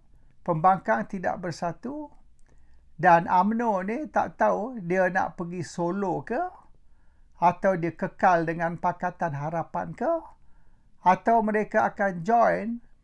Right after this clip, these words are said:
Perikatan Nasional ataupun bentuk semula Muafakat Nasional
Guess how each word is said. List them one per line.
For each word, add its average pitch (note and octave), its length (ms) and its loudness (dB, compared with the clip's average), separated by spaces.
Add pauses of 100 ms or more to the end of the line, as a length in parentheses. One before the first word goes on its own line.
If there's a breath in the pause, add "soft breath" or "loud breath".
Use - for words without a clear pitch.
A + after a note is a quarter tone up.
(340)
Perikatan G#3 720 0
Nasional F3+ 640 -6 (640)
ataupun E3+ 480 -2
bentuk F#3 400 -4
semula F#3+ 400 -6
Muafakat F3 720 -4
Nasional A3 720 -8